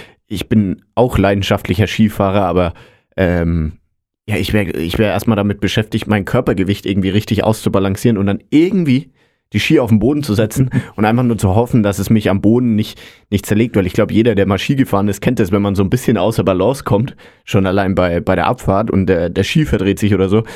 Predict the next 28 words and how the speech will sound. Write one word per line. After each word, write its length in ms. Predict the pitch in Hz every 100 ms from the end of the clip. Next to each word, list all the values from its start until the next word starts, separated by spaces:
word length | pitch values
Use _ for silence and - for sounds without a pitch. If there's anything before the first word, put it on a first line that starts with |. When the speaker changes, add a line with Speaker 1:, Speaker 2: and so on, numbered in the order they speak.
| - -
Speaker 1:
ja, 60 | -
dann 160 | 95
sieht 180 | 92 120
man 100 | 120
sich 140 | 101 110
schon 160 | 110
wieder, 420 | 104 107 104 95 98
wieder 180 | 104
kullern 360 | 101 156 139 98
die 80 | 98
Piste 320 | - 151 -
runter. 340 | 92 92 113 127 - - _ _ _ _ _ _
Wie 160 | 107 98
ist 220 | 135 -
es, 120 | 113
wenn 120 | 107
man, 160 | 104 98 - _ _ _
also 140 | 110 104
ich 100 | 104
weiß 200 | 113 120
nicht, 140 | 107
ob 100 | 95
du 80 | 104
dich 160 | 98
daran 220 | - 95 95
erinnern 340 | 90 127 123
kannst, 300 | 113 107 101
aber 160 | 98